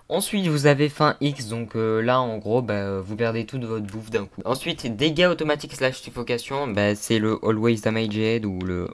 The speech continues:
auto-dégâts, comme, euh, je l'avais appelé sur ma mi-mode, mais en gros, vous prenez des dégâts, voilà, en, en, à l'infini. Mais en fait, c'est comme si vous suffoquez dans les blocs. Donc, si vous désactivez la suffocation, ça, ça ne marchera pas.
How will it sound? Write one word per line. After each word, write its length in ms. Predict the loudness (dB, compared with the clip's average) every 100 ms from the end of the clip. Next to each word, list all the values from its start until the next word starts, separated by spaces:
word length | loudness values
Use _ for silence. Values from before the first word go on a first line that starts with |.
| -10
auto-dégâts, 680 | -8 -4 -2 -2 0 0 -2 -8 _
comme, 260 | 4 4 6
euh, 80 | 4
je 80 | 4
l'avais 200 | 4 4
appelé 340 | 2 2 0 -2 -18 -18
sur 220 | 2 6
ma 120 | 6 6
mi-mode, 360 | 4 6 6
mais 140 | 4 4
en 100 | 4
gros, 140 | 4
vous 80 | 4
prenez 280 | 2 0 2
des 120 | 2
dégâts, 320 | 2 2 -2 -4 _
voilà, 280 | -2 0 0
en, 280 | -4 -4 -4
en, 260 | -4 -4 -2
à 80 | -2
l'infini. 400 | -2 0 -2 -2 -6 -20 -4
Mais 100 | 0
en 80 | 0
fait, 160 | -2
c'est 100 | -2
comme 160 | -4 -4
si 120 | -6
vous 120 | -6
suffoquez 400 | -8 -8 -6 -2
dans 120 | -2
les 120 | -2 -2
blocs. 320 | -4 -6 -20 -20 -12
Donc, 120 | -8
si 180 | -6 -2
vous 140 | 0 0
désactivez 440 | 4 4 6 4
la 100 | 4
suffocation, 600 | 2 0 0 0 -2 -4 -8 -20 _
ça, 340 | -4 -2 -2
ça 160 | -6 -8
ne 60 | -8
marchera 400 | -8 -8 -10 -10
pas. 160 | -14